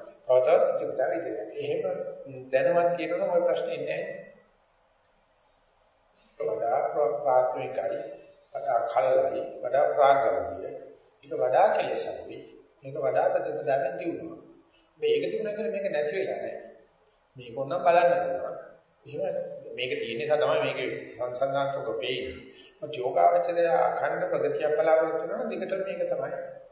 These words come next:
ප්‍රොමෝට් කරන්න ඕනේ. මේකත් එකයි ඇසුර වැඩ කරන්නේ. මේකත් වැඩිය ප්‍රාග්‍රහණීය තියෙනවා. මේ පැත්තට ගියොත් ඒක නැති වෙනවා. මේකට ගිහලා මේක ඇසුර කරන්න කරන්න මේක තව තව රිෆයින් වෙවි, රිෆයින් වෙවි, මන් දිග හැබැයි. පුදුමාකාර මූල අවස්ථාවට එනවා. මුද්‍රණ කියන්නේ කාගෙත් හිත ප්‍රකාශනයි.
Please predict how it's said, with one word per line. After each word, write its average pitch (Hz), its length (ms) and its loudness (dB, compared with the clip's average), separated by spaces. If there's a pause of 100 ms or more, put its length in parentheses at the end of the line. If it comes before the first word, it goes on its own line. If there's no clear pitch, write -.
(240)
ප්‍රොමෝට් - 360 -8
කරන්න - 300 -6
ඕනේ. - 220 -4
මේකත් 151 340 -4
එකයි 170 240 -2
ඇසුර 131 260 0
වැඩ 123 200 0
කරන්නේ. 151 320 -4
මේකත් 147 260 -2
වැඩිය 220 320 -2
ප්‍රාග්‍රහණීය - 580 4
තියෙනවා. - 420 -10 (1600)
මේ - 160 -10
පැත්තට 151 300 2
ගියොත් 214 280 -2
ඒක - 160 -2
නැති - 260 -2
වෙනවා. - 220 -4
මේකට 156 280 -2
ගිහලා 170 280 -2
මේක 135 160 0
ඇසුර - 280 0
කරන්න 196 320 4
කරන්න - 280 0
මේක - 180 -2
තව - 280 2
තව - 220 4
රිෆයින් 135 400 0
වෙවි, 131 300 -6
රිෆයින් 147 340 0
වෙවි, 113 260 -4
මන් 143 240 -4
දිග 127 160 -4
හැබැයි. - 400 -2 (480)
පුදුමාකාර 185 840 0 (340)
මූල 156 220 0
අවස්ථාවට 147 580 4
එනවා. - 220 0
මුද්‍රණ 143 380 -2
කියන්නේ - 300 -2
කාගෙත් 147 420 0
හිත 165 180 -4
ප්‍රකාශනයි. - 760 0